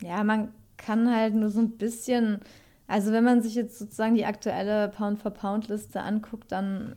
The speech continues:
sind die Leute natürlich auch schon in dem Alter, die, die vorne mit dabei sind, die meisten, die auf jeden Fall in zehn Jahren nicht mehr boxen werden und in fünf auch manche schon nicht. Das heißt, da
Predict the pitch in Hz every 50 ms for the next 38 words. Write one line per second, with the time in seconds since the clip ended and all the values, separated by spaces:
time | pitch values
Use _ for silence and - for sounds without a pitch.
0 | - 208 185 202 220 214 214 226 208 202 175 175 185 196 208 202 - 214 208 202
1 | 202 - 208 202 - - 190 202 - - 208 202 196 196 190 190 208 208 - -
2 | 175 185 214 214 - 247 214 214 214 214 214 202 - - - - - _ - 214
3 | - 214 220 226 208 220 208 190 196 - - - 208 220 240 254 269 269 240 226
4 | 214 220 208 196 190 - 196 190 208 220 226 220 240 233 226 202 196 196 190 196
5 | 214 214 - - 214 214 196 196 202 208 202 196 202 - 220 214 220 220 214 196
6 | 196 196 190 - - 214 202 196 196 190 196 220 233 - 240 233 226 226 240 247
7 | 247 - - 240 226 240 254 262 254 277 277 285 - - - - - - - -
8 | 214 220 214 240 214 208 190 - - 254 285 285 285 269 - - - - 190 226
9 | 254 262 254 - 214 190 202 202 190 - 190 - - 196 196 190 190 196 202 202
10 | 202 - 202 196 - 220 214 220 226 226 226 - - - - - - - - -
11 | _ _ _ - 196 202 214 214 214 214 220 202